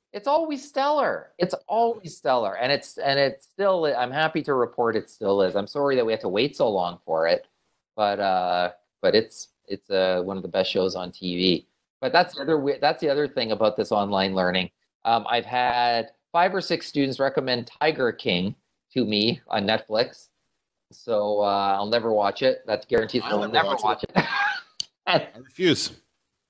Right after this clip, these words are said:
Speaker 1: That's the big one. And, uh, no more sourdough pictures. I think we're done with sourdough pictures online.
Speaker 2: Yeah, I don't like that.
Speaker 1: A-, and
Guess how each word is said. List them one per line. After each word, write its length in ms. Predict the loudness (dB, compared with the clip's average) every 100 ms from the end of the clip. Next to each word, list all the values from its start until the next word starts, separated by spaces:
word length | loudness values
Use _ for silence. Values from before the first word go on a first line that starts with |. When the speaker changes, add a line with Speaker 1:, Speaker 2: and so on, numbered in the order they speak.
| -18 -16 -12 -4
Speaker 1:
That's 220 | -4 2
the 80 | 2
big 160 | 2 -2
one. 200 | -4 -4
And, 360 | -2 0 0 2
uh, 80 | 0
no 220 | 2 -4
more 180 | 0 -2
sourdough 920 | 0 0 0 0 -2 0 2 0 -4 _ _
pictures. 640 | 0 2 0 0 0 -6 _ _
I 180 | _ -6
think 120 | -2
we're 60 | 0
done 220 | 2 2
with 100 | -2
sourdough 580 | -2 0 0 0 0 0
pictures 480 | -2 -4 -2 -2 0
online. 400 | -2 0 -2 -2
Speaker 2:
Yeah, 500 | -6 -4 0 2 2
I 20 |
don't 140 | 0 -2
like 140 | -2
that. 420 | 0 2 0 -2 _ _ _ -4
Speaker 1:
A-, 180 | -4 -4
and 400 | 0 2 2 -2